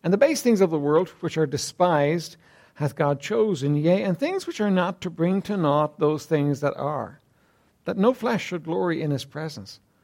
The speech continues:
But of him are ye in Christ Jesus, who of God is made unto us wisdom and righteousness and sanctification and redemption,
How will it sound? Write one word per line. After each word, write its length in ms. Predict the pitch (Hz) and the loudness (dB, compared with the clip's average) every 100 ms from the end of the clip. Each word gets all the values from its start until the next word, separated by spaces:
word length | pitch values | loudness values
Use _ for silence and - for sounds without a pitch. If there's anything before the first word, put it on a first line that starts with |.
| _ _ _ | _ _ _
But 120 | - 139 | -2 2
of 360 | 214 233 190 - _ | 2 2 -4 -18 _
him 340 | - 202 202 | -2 0 0
are 220 | 208 170 165 | 0 0 2
ye 340 | 151 160 165 | 4 2 2
in 200 | 165 165 | 2 0
Christ 340 | 143 151 139 | 0 -4 -6
Jesus, 480 | - 147 135 123 120 | -4 -4 -2 -6 -8
who 160 | 139 - | -8 -6
of 200 | 135 120 | -6 -2
God 300 | 139 165 175 | -2 -2 -4
is 100 | 135 | -2
made 280 | 156 151 143 | 0 2 0
unto 380 | 139 139 131 123 | -2 -2 -4 -4
us 100 | 117 | -2
wisdom 520 | 123 147 170 170 - | -2 -2 -6 -6 -6
and 140 | 165 127 | -6 -4
righteousness 580 | 131 143 127 143 135 | -4 -8 -8 -8 -8
and 140 | 143 127 | -8 -6
sanctification 800 | 135 143 170 151 123 120 - 127 | -4 -6 -8 -8 -8 -6 -8 -8
and 140 | 123 | -8
redemption, 540 | 123 120 123 - 113 | -6 -6 -6 -10 -14